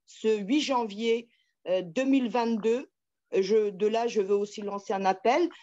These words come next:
huit janvier deux mille vingt-deux, euh, samedi huit janvier deux mille vingt-deux, à dix heures trente, nous serons de nouveau devant la gare du Nord, à quelques mètres, euh, du cent quarante-sept rue Lafayette, où les trois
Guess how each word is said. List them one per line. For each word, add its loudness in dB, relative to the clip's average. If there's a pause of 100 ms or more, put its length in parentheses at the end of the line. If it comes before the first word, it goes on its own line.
(280)
huit 6
janvier 4
deux 0
mille 6
vingt-deux, 2 (440)
euh, 0
samedi -2
huit -2
janvier -2
deux -4
mille -2
vingt-deux, -6
à 0
dix 0
heures -2
trente, 0 (360)
nous 4
serons 0
de 0
nouveau 2 (380)
devant 0
la 0
gare -2
du -4
Nord, -2
à -2
quelques -2
mètres, 0
euh, -4
du -4
cent 2
quarante-sept 2
rue -2
Lafayette, 0 (140)
où 2
les 0
trois -2